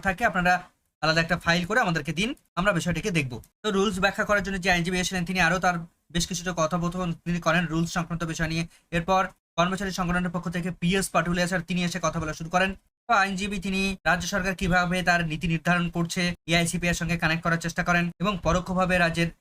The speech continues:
এজি কিশোর দত্ত মহাশয় তি-, তিনিও সেই বিষয়গুলোকে স্বীকার করে নেন। বিচারপতি জানান সেই বিষয়টা তো ফার্স্ট রাউন্ডে শুনানি হয়েছে, সেগুলো আমরা জানি। তো আইনজীবী পাটুয়ালি স্যার তিনি আরও বেশ কিছু তার তথ্য তুলে ধরার চেষ্টা করেন। তো বিচারপতি যেহেতু এর আগে এই সমস্ত বিষয়গুলো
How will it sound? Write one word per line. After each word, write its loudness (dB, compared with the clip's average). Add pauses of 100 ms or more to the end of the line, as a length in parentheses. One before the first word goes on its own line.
(300)
এজি 2 (120)
কিশোর -4
দত্ত 0
মহাশয় 2
তি-, -8
তিনিও 2 (260)
সেই 2
বিষয়গুলোকে 0
স্বীকার 2
করে 2
নেন। 2 (240)
বিচারপতি -2
জানান 2
সেই -2
বিষয়টা -6
তো -6
ফার্স্ট 0
রাউন্ডে 0 (380)
শুনানি 4
হয়েছে, 0
সেগুলো -2
আমরা 0
জানি। 2 (360)
তো 0
আইনজীবী 0
পাটুয়ালি 0
স্যার 0
তিনি 0
আরও 2
বেশ 0
কিছু -6
তার -2
তথ্য -4
তুলে 0
ধরার 2
চেষ্টা -4
করেন। 0
তো 0
বিচারপতি -2
যেহেতু 0 (100)
এর 0
আগে 0 (340)
এই 0
সমস্ত -2
বিষয়গুলো 2